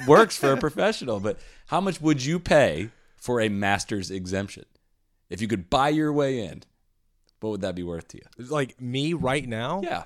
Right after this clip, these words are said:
Speaker 1: like, you can play in the twenty twenty-one Masters.
Speaker 2: I mean,
Speaker 1: If I said it was, co-, it would cost you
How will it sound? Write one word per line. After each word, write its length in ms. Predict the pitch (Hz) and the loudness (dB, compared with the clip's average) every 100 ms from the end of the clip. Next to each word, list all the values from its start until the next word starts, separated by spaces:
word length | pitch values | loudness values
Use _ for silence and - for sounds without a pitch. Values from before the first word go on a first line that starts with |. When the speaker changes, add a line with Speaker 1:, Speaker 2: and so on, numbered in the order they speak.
| - | -8
Speaker 1:
like, 140 | 104 | -6
you 220 | 131 131 143 | -4 -4 -4
can 140 | 170 | -4
play 220 | 156 151 | 0 0
in 60 | 139 | 0
the 60 | 113 | -4
twenty 280 | 135 151 | -4 -4
twenty-one 460 | 139 143 135 127 120 | -4 -4 -4 -2 -2
Masters. 580 | 110 101 - 82 87 - - _ - - _ _ _ _ _ _ _ | -4 -4 -6 -10 -10 -16 -20 _ -20 -20 _ _ _ _ _ _ _
Speaker 2:
I 80 | 139 | -14
mean, 320 | 139 131 113 - | -10 -8 -10 -10
Speaker 1:
If 180 | 107 | -2
I 100 | 120 | 0
said 280 | 113 123 110 | 0 -2 -2
it 80 | 101 | -4
was, 100 | 92 | -8
co-, 160 | - 110 | -10 -8
it 80 | 110 | -6
would 100 | 98 | -2
cost 300 | 107 98 - | -2 -2 -4
you 200 | 95 | -6